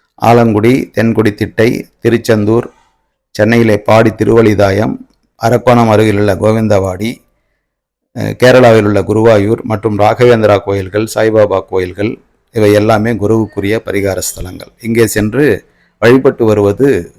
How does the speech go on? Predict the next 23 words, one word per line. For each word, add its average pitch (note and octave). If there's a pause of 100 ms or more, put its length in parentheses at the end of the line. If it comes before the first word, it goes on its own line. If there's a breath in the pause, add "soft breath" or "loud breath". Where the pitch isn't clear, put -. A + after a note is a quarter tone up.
(200)
பரிகாரமாகும். G2+ (120)
அது B2
மட்டுமல்ல, C3
இனிப்பு, C#3+
இனிப்பு C#3+
சுவை C3
என்பதால் G#2+ (580)
இதை A2
கடவுளுக்கு B2+
ஏதாவது A#2+
ஒரு G#2
கோயிலில் A2 (420)
துலாபாரம், A#2+ (260)
எடைக்கு A#2+
எடை A#2+ (220)
இனிப்பு C3
சுவையுள்ள A2
கல்கண்டு G#2+ (120)
அல்லது G#2
சர்க்கரை G#2 (440)
அல்லது G#2
பழ A#2
வகைகள், G#2